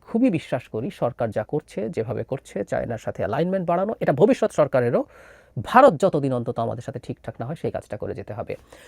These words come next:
নীতিগতভাবে আমি চায়নার সাথে খুব ভালো সম্পর্ক, নীতিগতভাবে আসলে খুব সমর্থন করি না। আমি একজন উদার গণতন্ত্র বিশ্বাসী মানুষ, সুতরাং চায়নার মতো এরকম একটা অথরিটারিয়ান রেজিম, যারা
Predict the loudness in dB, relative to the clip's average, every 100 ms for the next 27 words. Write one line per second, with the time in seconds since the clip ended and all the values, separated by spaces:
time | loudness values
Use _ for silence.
0 | -20 2 6 8 10 10 10 6 4 2
1 | 2 0 -2 -2 -2 0 0 0 -2 -2
2 | -2 0 0 -4 -12 -2 0 2 0 -2
3 | -2 -2 -4 -6 -4 -2 -2 -2 -4 0
4 | 2 2 0 -8 _ -20 -20 -20 -18 0
5 | 6 6 8 4 2 -4 -10 _ _ _
6 | _ _ 2 8 8 8 4 0 0 -2
7 | -2 -4 -2 -2 -2 -4 -2 -2 0 0
8 | 0 -2 -2 -2 -2 0 0 0 0 2
9 | 2 2 0 0 0 4 6 4 2 0
10 | 4 4